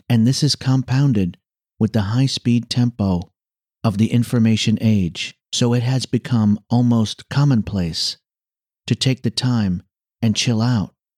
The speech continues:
relax, or fill the day with mindfulness activities. Even modern therapies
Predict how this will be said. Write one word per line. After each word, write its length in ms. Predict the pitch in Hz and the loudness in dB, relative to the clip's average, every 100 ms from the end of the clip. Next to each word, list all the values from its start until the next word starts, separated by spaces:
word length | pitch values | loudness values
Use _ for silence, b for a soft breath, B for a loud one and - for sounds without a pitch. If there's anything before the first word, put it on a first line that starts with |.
| _ _ _ | _ _ _
relax, 680 | 113 110 117 98 - - - - _ _ _ - | 0 2 0 -4 -6 -6 -6 -8 _ _ _ -4
or 160 | 117 | -4
fill 320 | 101 - 123 | -2 -2 0
the 100 | 135 | 0
day 460 | 127 117 104 98 98 _ - | 0 0 0 -2 -6 _ -4
with 200 | 107 - | -4 0
mindfulness 760 | 113 123 117 120 107 104 - - | 2 2 0 0 2 2 -2 -4
activities. 840 | 113 - 123 117 101 85 80 - - _ _ _ _ _ _ | -6 -4 -2 0 0 -2 -4 -6 -8 _ _ _ _ _ _
Even 280 | 139 147 160 | 0 2 2
modern 380 | 147 143 143 139 | 2 2 0 0
therapies 800 | - 120 113 - 98 90 - | 0 0 -2 -2 -4 -2 -4